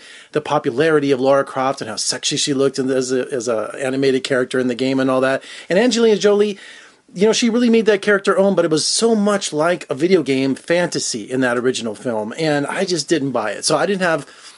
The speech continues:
as a movie, I thought it didn't work, and maybe fans of the video game liked it. So now we have a reboot with Alicia Vikander. Oh, Ex Machina. She's,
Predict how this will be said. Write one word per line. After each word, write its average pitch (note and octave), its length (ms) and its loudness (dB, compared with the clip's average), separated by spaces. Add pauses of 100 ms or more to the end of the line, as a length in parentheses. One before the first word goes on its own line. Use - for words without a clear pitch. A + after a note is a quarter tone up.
(220)
as D#3+ 160 2
a E3 40 0
movie, G3 280 4
I E3 80 4
thought D#3 180 4
it D3 100 2
didn't C#3 200 0
work, C#3 380 2
and C#3 200 0
maybe C3+ 360 0
fans C3 320 -2
of B2+ 40 -4
the C3 60 -2
video C#3 180 2
game D#3 200 0
liked C4+ 260 0
it. B2 80 -4
So F#3+ 100 0
now C#4+ 220 4
we C#4 80 0
have A#3 140 4
a F3 40 4
reboot F#3 440 2
with D3 100 0
Alicia D3+ 320 2
Vikander. C3+ 540 0
Oh, B2+ 140 2
Ex A#2+ 220 -8
Machina. A2+ 440 -8
She's, D#3+ 260 -6